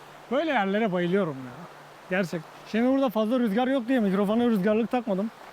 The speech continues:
Ama sanıyorum gitgide rüzgar esmeye başladı ve birazdan takarım diye düşünüyorum yukarıda. Çünkü daha fazla esecektir.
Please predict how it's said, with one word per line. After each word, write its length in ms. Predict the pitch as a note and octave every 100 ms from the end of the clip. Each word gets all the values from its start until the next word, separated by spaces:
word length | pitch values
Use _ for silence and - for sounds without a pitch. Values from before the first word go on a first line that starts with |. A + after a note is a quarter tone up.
| - - - - - - - F#3+
Ama 280 | A3+ A#3+ D#4+ A3
sanıyorum 380 | G3+ A3 A#3+ B3 A#3 - - - - F3+
gitgide 420 | G#3+ G#3 G#3+ B3+ F#3+
rüzgar 260 | F3 G#3+
esmeye 280 | G#3 G#3 A3
başladı 380 | G#3 - G#3 A#3+ - - - -
ve 100 | F#3
birazdan 380 | A#3+ G#3+ F#3 G#3
takarım 300 | F#3+ F3+ F3 - - - - - - -
diye 140 | G#3 A3
düşünüyorum 460 | D#3 F#3+ G3+ E3
yukarıda. 380 | F3+ F#3+ F3+ A3
Çünkü 220 | G#3 G#3+
daha 120 | G3+ G3
fazla 280 | G3+ G3
esecektir. 460 | F#3 F#3 F3+ E3